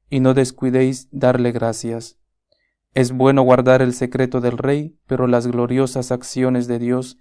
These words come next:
hay que manifestarlas en público. Practicad el bien y no os atrapará el mal.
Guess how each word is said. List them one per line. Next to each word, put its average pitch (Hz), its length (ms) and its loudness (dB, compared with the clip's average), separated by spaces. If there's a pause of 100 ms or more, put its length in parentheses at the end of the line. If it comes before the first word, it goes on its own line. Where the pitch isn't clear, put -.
(340)
hay 131 200 0
que 139 140 0
manifestarlas 123 1080 -2
en 123 180 -6
público. 120 680 -10 (800)
Practicad 127 560 4
el 123 140 4
bien 135 440 0
y 131 100 -4
no 127 160 2
os 123 120 -4
atrapará 123 540 2
el 120 100 -2
mal. 120 360 -2